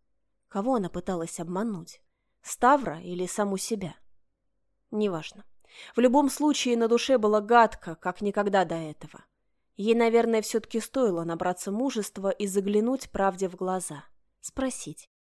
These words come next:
Напрямую спросить и посмотреть на реакцию. Вот увидела бы его глаза и сразу бы всё поняла. Наверное. По крайней мере, Любе казалось, что она сумеет. Но ведь это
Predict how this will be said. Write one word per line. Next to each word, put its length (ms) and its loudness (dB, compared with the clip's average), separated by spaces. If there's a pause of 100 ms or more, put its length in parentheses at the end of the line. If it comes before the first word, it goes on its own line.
(140)
Напрямую 680 4
спросить 720 -6
и 80 -4
посмотреть 640 -2
на 80 0
реакцию. 680 -4 (1900)
Вот 240 0
увидела 400 2
бы 140 2
его 260 -2
глаза 480 -8
и 140 -4
сразу 420 0
бы 140 0
всё 240 -2
поняла. 580 -4 (480)
Наверное. 540 -4 (580)
По 140 -2
крайней 360 2
мере, 420 2
Любе 280 0
казалось, 720 -2
что 260 0
она 220 2
сумеет. 680 -8 (880)
Но 100 -8
ведь 220 -8
это 100 -8